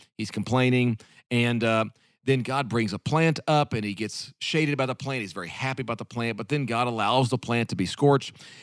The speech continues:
And then he gets very mad about the plant because now he's not comfortable. And here's how it ends. God says to Jonah, "Is it right for you to be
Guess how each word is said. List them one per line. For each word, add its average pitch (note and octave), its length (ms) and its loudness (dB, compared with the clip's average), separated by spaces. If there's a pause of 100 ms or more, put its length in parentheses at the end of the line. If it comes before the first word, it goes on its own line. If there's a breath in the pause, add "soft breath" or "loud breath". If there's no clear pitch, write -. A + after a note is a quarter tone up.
And C3 100 2
then C#3+ 140 4
he C3+ 60 0
gets A#2+ 160 -2
very E3 340 2
mad C#3+ 260 2
about B2 220 0
the A2+ 80 -6
plant A#2+ 320 0
because A2 200 -6
now A#2 120 0
he's A#2+ 240 2
not A#2+ 200 -2
comfortable. G2+ 500 0 (360 loud breath)
And B2+ 220 4
here's D3+ 180 6
how C#3+ 140 6
it A#2 80 4
ends. D#2+ 180 -4
God C#3 280 2
says D3+ 220 2
to F3 80 2
Jonah, A2 340 2 (320 loud breath)
"Is D3+ 180 6
it D3+ 120 2
right D3+ 380 2
for F3+ 200 4
you D#3+ 220 6
to D3+ 100 2
be D3+ 180 4